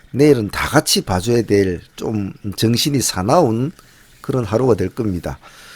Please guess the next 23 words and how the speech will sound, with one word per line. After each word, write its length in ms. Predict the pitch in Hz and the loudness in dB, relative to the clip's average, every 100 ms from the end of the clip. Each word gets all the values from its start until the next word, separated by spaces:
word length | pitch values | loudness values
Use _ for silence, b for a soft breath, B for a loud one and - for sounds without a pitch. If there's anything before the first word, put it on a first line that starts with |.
| B B B B B - | B B B B B -16
그래서, 460 | 87 85 90 107 - 185 | -14 -10 -10 -10 -14 -12
음, 1120 | 98 90 98 104 71 50 98 - - - - _ _ _ _ _ _ - | -10 -8 -10 -12 -14 -16 -16 -16 -18 -20 -20 _ _ _ _ _ _ -2
본인의 320 | 120 147 123 | 2 4 4
성격에 480 | - 107 - 151 113 | 0 -4 -2 2 2
맞게 480 | 123 135 - 78 64 - _ - - _ | 2 0 -4 -6 -8 -16 _ -20 -20 _
뭐 140 | 87 | -8
"나는 480 | 90 127 135 113 98 | -2 0 0 0 -4
센 360 | 90 - - 175 | -4 -6 -4 -2
놈하고 340 | 175 143 104 | 4 4 2
붙을란다." 640 | 95 92 107 117 107 101 90 | -4 -8 -2 -2 2 2 2
하면 340 | 92 110 92 | 0 -2 -4
센 240 | 87 143 165 | -4 -4 -2
놈하고 380 | 170 120 90 | 0 0 2
해야 100 | 101 | 0
될 140 | 85 80 | 0 -4
것이고, 480 | 90 - 104 80 71 _ B B B B B B B B | -8 -8 -8 -8 -10 _ B B B B B B B B
"나는 460 | - 143 135 120 135 131 _ | 0 2 4 0 -4 -8 _
굳이 340 | 196 208 139 | -8 -2 -2
센 240 | - 151 | -2 -4
놈이 220 | 156 151 113 | -2 0 0
아니더라도, 800 | 98 123 127 131 110 98 120 123 _ _ - | 0 -2 0 -2 -2 -4 -6 -12 _ _ -12
음, 400 | 95 92 92 90 - | -8 -6 -6 -8 -8
좀 420 | 117 110 120 | -6 -4 -6